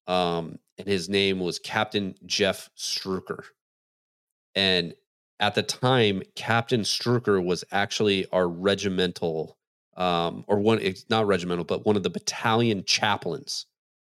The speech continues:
which everybody knows chaplains, man of God. They're assigned to, you know, majority, most battalions across the, uh, any, you know,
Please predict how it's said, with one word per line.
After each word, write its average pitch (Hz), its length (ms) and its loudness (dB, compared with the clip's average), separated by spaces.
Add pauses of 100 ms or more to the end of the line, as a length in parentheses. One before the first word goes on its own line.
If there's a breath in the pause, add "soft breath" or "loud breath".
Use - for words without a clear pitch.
(380)
which - 460 -2
everybody 95 380 2
knows 85 240 0
chaplains, 87 720 -2 (460)
man 98 240 0
of 90 80 -2
God. 82 380 2 (240)
They're 90 160 2
assigned 87 400 0
to, 82 400 -2
you - 120 -8
know, - 140 -12 (300)
majority, 90 880 2
most 110 340 2
battalions 87 720 -2
across 82 440 0
the, - 260 -12 (500)
uh, 85 280 -2 (100)
any, 92 420 0 (760)
you 85 140 -4
know, - 220 -10